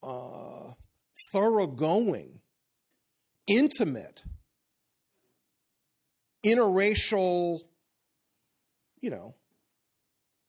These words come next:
um, cooperation, interaction? Again, the military, military bases.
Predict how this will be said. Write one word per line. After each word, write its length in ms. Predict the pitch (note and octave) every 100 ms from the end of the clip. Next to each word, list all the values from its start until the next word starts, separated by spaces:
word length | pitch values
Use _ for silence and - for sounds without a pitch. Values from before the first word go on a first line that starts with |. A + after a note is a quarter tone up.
| _ _ _ _ _ _ _ -
um, 640 | C#3 C3+ C3 B2+ B2 B2 - -
cooperation, 1300 | - C#3 C3 B2 C3+ E3 F#3+ G3 - F#3 F#3 F3 E3+ C#3+ _ -
interaction? 1000 | D#3 C3+ C#3+ F3 G3 - - G3 F#3 F#3+ _ _ _ _ _ _ _ _ _
Again, 420 | E3 C#3 A3 F#4 F4
the 80 |
military, 580 | G3 G3+ G4+ - A4+ F4
military 460 | D3 F#3 A#3 C4 D4
bases. 600 | A#3 C4+ C#4+ G#4+ - -